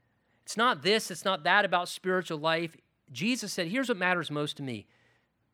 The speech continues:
doing the will of God." Do the will of God.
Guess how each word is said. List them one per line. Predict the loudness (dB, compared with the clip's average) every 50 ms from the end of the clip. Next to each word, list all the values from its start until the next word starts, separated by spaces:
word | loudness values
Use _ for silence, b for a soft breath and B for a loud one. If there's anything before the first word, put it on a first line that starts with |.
| _ _ _ _ _
doing | 2 2 4 4 4 4 4
the | 2 2
will | 2 2 0 0 0
of | -2 -4
God." | -8 -10 -10 -10 -12 -20 -20 _ _ _ _ _ _ _ _ _ _ _ _ _ _ _ _ _ _ _ _ _ 4
Do | 6 6
the | 6 6 4
will | 2 0 0 0
of | -2 -4 -6
God. | -8 -10 -10 -14 -18